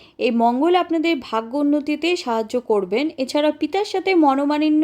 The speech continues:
হয়ে থাকলে সে সম্পর্কেও উন্নতি লক্ষ্য করা যাচ্ছে। অর্থাৎ আপনাদের বসের সাথেও যদি অশান্তি থেকে থাকে তবে সেখান থেকেও আপনারা মুক্তি পেতে চলেছেন। অর্থাৎ বসের সাথে সুসম্পর্ক তৈরি হবে বলা যাচ্ছে।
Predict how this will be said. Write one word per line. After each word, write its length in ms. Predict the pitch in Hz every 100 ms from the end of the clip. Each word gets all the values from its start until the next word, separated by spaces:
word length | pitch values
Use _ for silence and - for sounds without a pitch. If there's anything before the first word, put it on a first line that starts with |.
| 320
হয়ে 180 | 269 240
থাকলে 400 | 220 220 214 262 320
সে 160 | 330 262
সম্পর্কেও 600 | 247 226 220 240 - 349 311
উন্নতি 300 | 247 233 240
লক্ষ্য 280 | 226 208 -
করা 240 | 208 208 208
যাচ্ছে। 420 | 208 185 - 330 - - - - _ -
অর্থাৎ 400 | 277 277 370 370
আপনাদের 420 | 311 - 262 269 226
বসের 400 | 196 220 220 359 403
সাথেও 280 | 440 415 466
যদি 220 | 415 392 370 285
অশান্তি 420 | 277 302 294 311
থেকে 280 | 302 233 226
থাকে 400 | 311 269 208 208 196 - - - _ -
তবে 220 | 247 269
সেখান 340 | 262 240 233 240
থেকেও 240 | 247 285 381 330
আপনারা 280 | 294 285 285
মুক্তি 400 | 262 254 - 320
পেতে 300 | 302 262 339 -
চলেছেন। 460 | 269 214 196 208 196 190 _ _ -
অর্থাৎ 420 | 233 226 - 302 381 226
বসের 420 | 240 262 - 508 -
সাথে 240 | 339 339 370
সুসম্পর্ক 680 | - 339 349 285 254 277 269 294 294
তৈরি 220 | 247 240
হবে 260 | 240 226 254 403
বলা 220 | 254 202
যাচ্ছে। 360 | 202 202 -